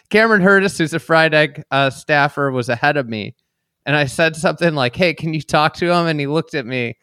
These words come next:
like, "No, <laughs> I'm not talking to him." So I, I went out there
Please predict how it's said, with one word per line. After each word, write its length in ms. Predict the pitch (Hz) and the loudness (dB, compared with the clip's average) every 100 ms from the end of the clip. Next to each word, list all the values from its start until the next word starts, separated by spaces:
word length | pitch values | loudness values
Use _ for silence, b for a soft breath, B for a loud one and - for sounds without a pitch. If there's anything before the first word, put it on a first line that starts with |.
| _ - | _ -6
like, 320 | 123 117 151 | -4 -4 -2
"No, 340 | 147 123 92 | 0 0 0
<laughs> 40 | - | -6
I'm 100 | 120 | -4
not 180 | 160 - | -6 -4
talking 360 | 180 - - - _ | -4 -6 -8 -20 _
to 120 | 143 123 | -8 -6
him." 140 | 104 | -8
So 380 | - - 135 127 - B B B B B 185 147 | -8 -2 0 0 -4 B B B B B -18 -10
I, 320 | - 156 165 - | -2 0 2 0
I 140 | 160 | -2
went 200 | 170 190 | 0 0
out 260 | 185 170 165 | 2 2 2
there 440 | 160 147 135 143 | 2 2 2 -2